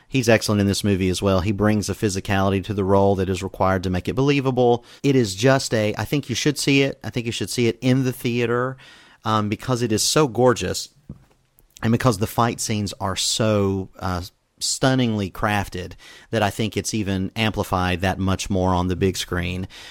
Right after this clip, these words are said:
Uh, and I'll also say it, as of today, it's made almost seventy million dollars against a production budget of thirty-five. So it's, uh,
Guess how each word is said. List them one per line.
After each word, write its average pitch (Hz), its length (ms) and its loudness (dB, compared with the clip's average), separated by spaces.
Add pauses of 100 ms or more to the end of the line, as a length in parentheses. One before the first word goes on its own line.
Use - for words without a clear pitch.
(180)
Uh, 101 200 2
and 107 120 2
I'll 113 100 4
also 123 220 2
say 110 240 0
it, - 160 -4
as 104 180 -4
of 107 140 -2
today, 107 320 2
it's - 160 -2
made 104 180 2
almost 104 380 2
seventy 117 360 2
million 117 360 2
dollars 101 400 2
against 95 340 -4
a 92 200 2
production 95 380 0
budget 92 280 0
of 87 80 -6
thirty-five. 101 760 0
So 95 200 0
it's, 95 200 -2
uh, 95 180 2